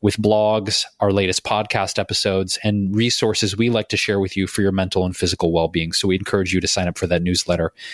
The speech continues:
and read our blog posts. It's all at wellevator dot com, W E L L E V A T R dot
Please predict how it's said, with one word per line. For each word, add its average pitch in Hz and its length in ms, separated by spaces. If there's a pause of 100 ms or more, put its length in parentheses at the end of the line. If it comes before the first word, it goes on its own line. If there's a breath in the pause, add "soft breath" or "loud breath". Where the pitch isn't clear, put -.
(140)
and 92 160
read 95 160
our 85 120
blog 85 340
posts. - 300
It's - 220
all 151 420
at 110 120
wellevator 95 460
dot 82 220
com, 87 280 (100)
W 95 340
E 95 160
L 90 200
L 87 280
E 98 160
V 90 240
A 90 220
T - 260
R 80 340 (460 soft breath)
dot 78 400